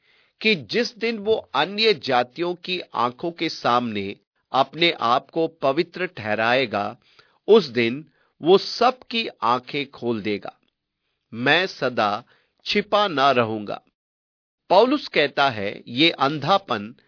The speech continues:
इसराइलियों को इसलिए मिला कि अन्य जातियों का समय पूरा हो जाए। इसराइल में अंधापन इसलिए है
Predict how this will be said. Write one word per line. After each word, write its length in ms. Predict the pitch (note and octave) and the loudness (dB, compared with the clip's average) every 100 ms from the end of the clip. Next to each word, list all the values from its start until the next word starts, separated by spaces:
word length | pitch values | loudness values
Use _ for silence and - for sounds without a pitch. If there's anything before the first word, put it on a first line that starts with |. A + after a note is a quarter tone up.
| _ - | _ -6
इसराइलियों 680 | D3 - B2+ B2 C#3 E3 F#3 | -6 -4 0 0 0 0 -2
को 220 | F3+ F3+ | 0 -2
इसलिए 420 | D3 - D#3+ F3+ | -2 -8 -2 0
मिला 500 | D3 A#2+ A#2+ G#2 G#2 - _ _ _ _ | 2 2 2 2 0 -8 _ _ _ _
कि 180 | F3+ G3 - C3 | 0 0 -2 -2
अन्य 400 | C#3+ F3 G3 F3 | -2 0 0 0
जातियों 540 | B2 B2 A#2+ D#3 D#3 | 0 0 0 -4 -6
का 160 | D#3 D3+ | -2 -4
समय 480 | - A#2+ A2+ B2 | -4 -6 -2 -2
पूरा 400 | B2+ - B2+ B2 | -2 -6 -2 0
हो 200 | B2+ A2+ | 0 0
जाए। 320 | G2+ G#2 - _ _ _ _ _ _ _ _ _ _ E3+ | -4 -4 -6 _ _ _ _ _ _ _ _ _ _ -2
इसराइल 600 | D#3+ - C#3 C#3 F#3 G3 | -2 0 2 2 2 0
में 280 | G3+ G#3 - | 0 0 -2
अंधापन 580 | B2+ B2 B2+ D#3 F#3 F#3 | -4 -2 -2 -2 -2 -4
इसलिए 380 | C3 - F#3 G3 | -6 -4 0 0
है 320 | D3 G2 | 0 -6